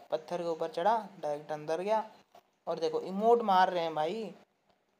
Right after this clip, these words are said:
नहीं, इस गेम में, इस game को हम खेलेंगे क्यों अगर इस तरह के hacker आएंगे हर बार, हर बार आके मार के जाएंगे?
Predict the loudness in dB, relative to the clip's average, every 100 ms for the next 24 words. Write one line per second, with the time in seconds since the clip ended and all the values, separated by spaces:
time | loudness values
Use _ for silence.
0 | -20 _ _ -20 -20 _ _ _ _ -8
1 | -8 -10 _ -20 -20 _ _ -10 -8 -8
2 | -6 -2 -2 0 -4 -4 -12 -6 -2 0
3 | 2 0 -2 -4 0 2 0 -2 0 2
4 | 2 2 -2 -8 -2 0 2 2 2 4
5 | 6 4 2 2 2 0 0 2 0 -2
6 | -4 0 4 4 4 2 -2 0 0 -2
7 | -2 0 -2 -6